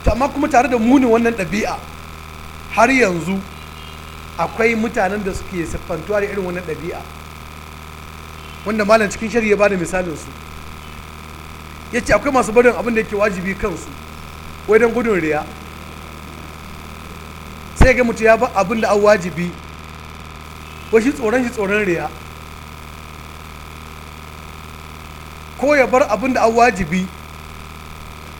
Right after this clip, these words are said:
don tsoron kada a ƙi shi.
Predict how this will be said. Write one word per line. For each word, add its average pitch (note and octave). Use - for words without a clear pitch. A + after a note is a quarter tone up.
don B3+
tsoron B3+
kada A#3+
a G3
ƙi A3
shi. -